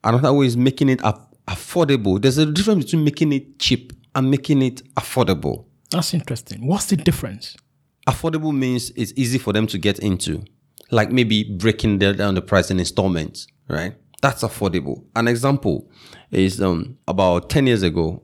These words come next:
Speaker 1: every Nigerian that had a good job could buy a brand new car, right? Car loans were everywhere, for the bankers especially. So they give you car loan and you pay, and you find out that what you pay after, like, as is done everywhere in the world, after, like, four years of settling the, the debt,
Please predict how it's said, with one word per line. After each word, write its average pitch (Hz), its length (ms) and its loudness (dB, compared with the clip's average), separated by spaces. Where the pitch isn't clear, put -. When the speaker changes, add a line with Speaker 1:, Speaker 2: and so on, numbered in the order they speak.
Speaker 1:
every 110 240 2
Nigerian 92 600 4
that 82 100 2
had 87 160 0
a 82 60 -2
good 82 160 -4
job 82 220 -4
could 73 100 -10
buy 82 120 -4
a 78 40 -6
brand 76 220 -6
new 71 100 -8
car, 71 240 -14
right? 90 300 2
Car 117 180 2
loans 101 260 4
were 87 120 2
everywhere, 82 480 0
for - 200 -6
the 80 80 -2
bankers 82 420 0
especially. 73 600 -6
So 87 440 0
they 87 120 4
give 92 220 0
you 95 120 4
car 92 200 0
loan 87 400 2
and 78 200 0
you 80 80 -2
pay, 95 280 2
and 107 120 4
you 104 120 2
find 147 260 2
out 131 120 2
that 104 100 4
what 131 260 0
you 110 60 -2
pay 107 240 0
after, 104 280 0
like, 85 340 -2
as 90 140 -2
is 87 100 -2
done 113 200 2
everywhere 107 240 2
in 95 60 4
the 92 60 4
world, 87 400 2
after, 101 260 0
like, 95 240 2
four 113 240 0
years 104 280 2
of 85 120 2
settling 107 460 0
the, 95 80 4
the 85 200 0
debt, 90 400 0